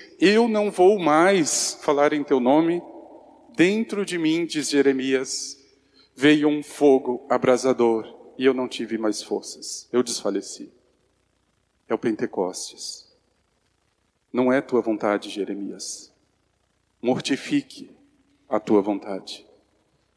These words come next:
Daqui em diante é a vontade de Deus. Qual era a vontade de Jeremias?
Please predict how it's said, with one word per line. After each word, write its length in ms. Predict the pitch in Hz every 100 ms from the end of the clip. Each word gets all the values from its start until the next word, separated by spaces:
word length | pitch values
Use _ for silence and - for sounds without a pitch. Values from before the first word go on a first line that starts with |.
| _
Daqui 400 | 117 123 - 170
em 120 | 196
diante 540 | 165 147 135 139 - 127
é 40 |
a 60 | 117
vontade 560 | 117 113 104 101 107
de 140 | 107 101
Deus. 600 | 98 98 - - - _ _ _ _ _ _ _ _ _ _ _ -
Qual 220 | 160 160
era 140 | 143
a 20 |
vontade 460 | 131 131 127 120 113
de 100 | 113
Jeremias? 1040 | 120 117 113 113 165 214 - - - -